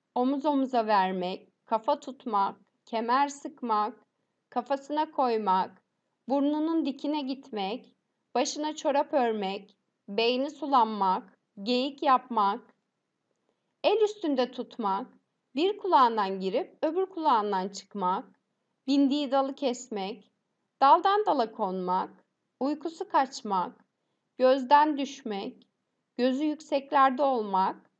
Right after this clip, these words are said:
ateş püskürmek, yüzü kızarmak, haber uçurmak.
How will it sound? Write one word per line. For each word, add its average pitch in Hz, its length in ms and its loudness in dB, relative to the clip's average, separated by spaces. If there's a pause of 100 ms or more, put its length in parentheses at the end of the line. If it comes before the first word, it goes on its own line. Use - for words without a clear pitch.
(360)
ateş 381 440 0
püskürmek, 202 920 -6 (380)
yüzü 277 360 -2
kızarmak, 208 920 2 (360)
haber 392 400 2
uçurmak. 196 720 -4